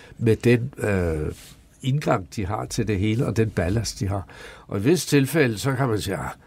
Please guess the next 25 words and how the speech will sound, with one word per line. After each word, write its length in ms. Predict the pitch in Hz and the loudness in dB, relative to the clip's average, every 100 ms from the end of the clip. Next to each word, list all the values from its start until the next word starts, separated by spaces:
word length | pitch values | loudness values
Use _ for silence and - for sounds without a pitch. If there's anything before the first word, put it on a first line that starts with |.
| - | -10
han 220 | - 85 | -6 -2
ved 240 | - 98 95 | 0 2 0
alt 220 | 101 95 - | -2 -4 0
for 120 | 107 | 0
lidt 220 | 110 139 | 2 4
om 220 | 143 120 | 2 0
det," 140 | 135 127 | -2 2
eller 140 | 120 | 4
man 160 | 117 113 | 4 2
kan 120 | 110 | 0
sige, 200 | - 104 | -2 -2
"Hun 160 | 107 147 | 0 2
er 300 | 156 95 101 | 4 4 2
<laughs> 20 | |
vældig 320 | 139 180 175 | 2 0 -2
skrap 320 | - 117 156 | 0 0 0
til 200 | - 139 | -2 -2
det." 80 | 156 - - - | -4 -8 -14 -8
Så 160 | - | -4
det 220 | 127 175 160 | 2 2 4
er 40 | |
altid, 480 | 165 214 - 127 135 - - - - - | 4 4 2 0 0 -4 -12 -18 -12 -6
det 80 | |
er 40 | 90 | -4
godt, 420 | 127 143 180 | 2 0 0